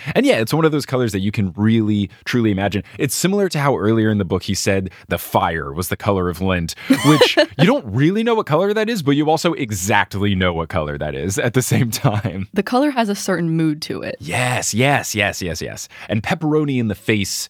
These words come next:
Speaker 1: certainly brings about anger, and inconsistent anger, because pepperoni isn't just one shade. It's kind of blotchy.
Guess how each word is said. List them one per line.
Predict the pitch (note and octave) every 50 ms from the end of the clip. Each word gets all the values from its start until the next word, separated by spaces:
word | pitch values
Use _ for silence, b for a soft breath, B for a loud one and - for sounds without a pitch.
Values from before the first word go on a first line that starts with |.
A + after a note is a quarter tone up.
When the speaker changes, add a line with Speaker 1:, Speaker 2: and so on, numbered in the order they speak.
| _ _
Speaker 1:
certainly | - - - - - C#3+ C#3 A#2+ - A2 G2+ G2
brings | E2+ D2+ G2+ F#2+ E2
about | F2+ E2+ E2+ D#2+ D#2+ D#2 -
anger, | G2+ F#2+ F2+ F2 E2 E2 E2 D#2 B B B B
and | C3 D3 E3+
inconsistent | - A3+ G#3+ F#3 - F3+ D#3+ D3 - - C#3+ - - A#2 G#2+
anger, | D#2+ F#2 F2+ E2 D#2+
because | - - F#2 F#2+ -
pepperoni | - C3+ B2 B2 A#2+ B2+ B2+ B2+ B2+ B2 A#2+ G#2 B B B
isn't | A2 A2 A#2+ G#2+
just | B2+ A2+ -
one | F#2 F2 G2+ G2+ G2 F#2
shade. | - - - G2 F#2 F2+ E2 D#2 D2+ - B B B
It's | B -
kind | - B2 G#2+
of | G2+ E2
blotchy. | - F#2 F2 E2 F2 F2+ - - D#2 C#2+ D2+ D2